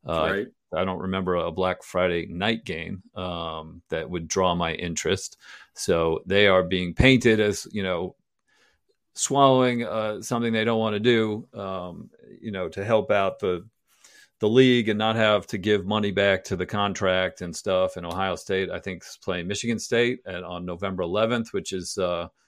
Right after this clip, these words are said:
Speaker 1: it's a Saturday night, um, not like a Thursday night or something like that, but it's a Saturday night. It's the latest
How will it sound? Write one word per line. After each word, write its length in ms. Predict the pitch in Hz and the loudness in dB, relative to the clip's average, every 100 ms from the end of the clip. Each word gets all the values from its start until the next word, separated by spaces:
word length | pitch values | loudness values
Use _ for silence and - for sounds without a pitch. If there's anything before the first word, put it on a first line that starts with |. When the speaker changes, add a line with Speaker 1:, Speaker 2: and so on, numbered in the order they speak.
| _ _ _ | _ _ _
Speaker 1:
it's 140 | 95 107 | -8 -2
a 20 | |
Saturday 440 | 143 135 113 101 | 2 4 4 2
night, 300 | 87 87 104 _ 107 | -4 -8 -10 _ -14
um, 400 | 92 87 85 80 | -10 -10 -12 -12
not 340 | 90 90 90 - | -8 -6 -6 -8
like 240 | 85 - | -10 -8
a 140 | 92 87 _ 98 - | -10 -12 _ -20 -8
Thursday 340 | 92 92 - 82 | -2 -2 -4 -8
night 160 | 80 | -8
or 60 | 80 | -8
something 180 | 82 85 | -10 -10
like 140 | 78 | -6
that, 280 | 98 87 - | -2 -2 0
but 300 | 92 80 - 95 | -2 -2 -4 -12
it's 200 | 82 - | -12 -10
a 60 | |
Saturday 400 | - 101 104 101 | -2 2 2 0
night. 160 | 98 98 | -2 -4
It's 120 | - | -6
the 80 | 85 | -2
latest 600 | 95 123 131 131 - | 4 6 6 2 -4